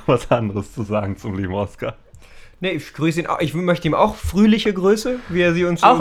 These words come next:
Speaker 2: so
Speaker 1: auf
Speaker 2: schön
Speaker 1: diesem Wege grüße ich
Speaker 2: Fröhliche.
Speaker 1: Oscar Punkt, Punkt, Punkt aus Potsdam bei Berlin.
Speaker 2: Fröhliche Grüße auch zurück für dich, Oscar. Schön, dass du uns, äh, diese Einsendungen zukommen lassen hast. Und, ähm,
Speaker 1: Hast zukommen lassen.
Speaker 2: hast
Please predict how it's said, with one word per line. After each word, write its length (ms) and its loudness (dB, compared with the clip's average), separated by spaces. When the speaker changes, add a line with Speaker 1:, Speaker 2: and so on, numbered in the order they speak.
Speaker 2:
so 60 4
Speaker 1:
auf 60 0
Speaker 2:
schön 120 0
Speaker 1:
diesem 320 4
Wege 280 4
grüße 340 0
ich 280 -4
Speaker 2:
Fröhliche. 420 2
Speaker 1:
Oscar 220 6
Punkt, 320 0
Punkt, 220 0
Punkt 400 0
aus 240 4
Potsdam 680 2
bei 160 6
Berlin. 520 2
Speaker 2:
Fröhliche 480 0
Grüße 400 -2
auch 120 0
zurück 280 -4
für 140 -6
dich, 260 -2
Oscar. 300 -6
Schön, 180 -6
dass 160 -6
du 100 -8
uns, 320 -10
äh, 280 -6
diese 260 -8
Einsendungen 540 -2
zukommen 420 -4
lassen 300 -6
hast. 360 -6
Und, 320 2
ähm, 520 -2
Speaker 1:
Hast 160 -4
zukommen 280 -4
lassen. 220 -6
Speaker 2:
hast 380 -12